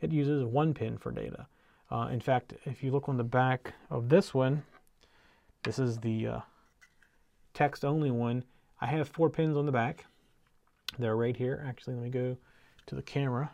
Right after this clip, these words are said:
and you can see. You can see right here on the back,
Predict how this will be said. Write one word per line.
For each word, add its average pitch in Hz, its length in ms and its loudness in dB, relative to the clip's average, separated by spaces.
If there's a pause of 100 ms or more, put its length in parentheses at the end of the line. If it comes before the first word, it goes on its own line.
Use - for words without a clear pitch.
(140)
and 147 80 -12
you 143 60 -10
can 120 140 -8
see. 143 420 -6 (2000)
You 139 80 -8
can 120 140 -8
see 143 200 -2
right 131 160 2
here 147 400 2 (720)
on 123 80 -2
the 123 60 0
back, 151 400 0